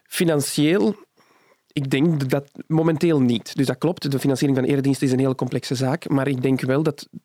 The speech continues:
misschien de geesten rijpen om ook met politieke actoren te zoeken naar een verantwoorde plek voor de kerk en een financieringsmechanisme, als mensen daar nog voor te vinden zijn, voor religieuze instellingen of voor erediensten.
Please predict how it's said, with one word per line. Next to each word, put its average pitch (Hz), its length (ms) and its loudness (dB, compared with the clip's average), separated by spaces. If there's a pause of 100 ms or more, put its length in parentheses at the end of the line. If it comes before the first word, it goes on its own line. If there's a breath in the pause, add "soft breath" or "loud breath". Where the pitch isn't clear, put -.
misschien 143 400 0
de 135 60 2
geesten 135 300 0
rijpen 131 340 -2
om 151 240 0 (520 loud breath)
ook 151 280 -2
met 139 260 0
politieke 147 500 -2
actoren 165 380 -2
te 151 100 -2
zoeken 143 280 0
naar 139 100 2
een 127 60 0
verantwoorde 147 440 0
plek 143 200 -4
voor 131 120 -2
de 127 80 -2
kerk 180 220 -2
en 143 140 0
een 135 220 2
financieringsmechanisme, 151 1300 0
als - 300 -10
mensen 120 280 -4
daar 120 100 -6
nog 127 120 -6
voor - 100 -10
te 131 100 -6
vinden 160 220 2
zijn, 143 200 0 (240 loud breath)
voor 151 260 0
religieuze 127 360 2
instellingen 170 500 -2
of 143 100 -4
voor 135 260 -2
erediensten. 131 520 -4